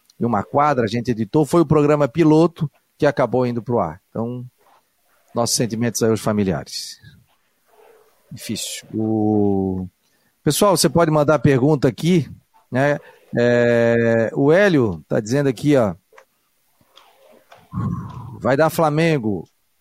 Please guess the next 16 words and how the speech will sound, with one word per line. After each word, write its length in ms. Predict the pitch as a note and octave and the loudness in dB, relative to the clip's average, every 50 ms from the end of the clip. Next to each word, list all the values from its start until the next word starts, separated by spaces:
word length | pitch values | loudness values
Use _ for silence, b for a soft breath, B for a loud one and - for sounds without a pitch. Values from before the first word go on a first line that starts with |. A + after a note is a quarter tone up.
| _ _ _ _ _ _ _ _ _ _ _ _ - | _ _ _ _ _ _ _ _ _ _ _ _ 0
prego 260 | D3 E3 F3+ D#3 D#3+ | 0 2 2 2 0
de 80 | C#3+ B2+ | -2 -2
ponte." 680 | - - E3 D#3 C#3+ A#2+ - - - - - - - _ _ _ | 0 0 2 2 2 0 -2 -8 -14 -14 -14 -16 -18 _ _ _
Tá 120 | - A#2+ | -6 -4
mandando 340 | A#2 A#2+ A#2 A#2 C3 B2+ B2+ | -2 -2 0 0 0 0 -2
aqui, 200 | A#2 - - C3+ | -2 -2 -2 0
o 100 | A#2+ A2+ | 2 2
Hélio 160 | C3 D3 D3+ | 4 4 4
é 40 | C#3 | 2
o 60 | A#2+ | 2
prego 340 | G2+ - D#3 D#3 E3+ D#3+ C#3+ | 2 2 2 2 2 2 0
de 80 | B2 A#2+ | -2 -4
ponte, 360 | - - E3 F3+ E3+ B2+ - | -2 0 0 2 0 0 -2
prego 320 | - - B2+ C3+ C3 B2 | -2 0 0 0 0 0
de 80 | A2+ A2+ | -2 -4
ponte. 480 | G2 - G#2 G2 F2 - - - - | -4 -4 -4 -4 -4 -8 -12 -20 -20